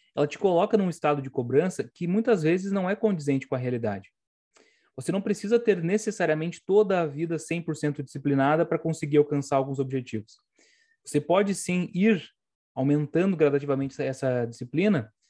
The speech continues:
É claro que uma vida cem por cento caótica não é desejável, né? Não é confortável,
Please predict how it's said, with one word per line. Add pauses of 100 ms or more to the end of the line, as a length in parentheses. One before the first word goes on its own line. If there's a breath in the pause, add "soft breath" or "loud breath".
(260)
É
claro
que
uma
vida
cem
por
cento
caótica
não
é
desejável,
né?
Não
é
confortável,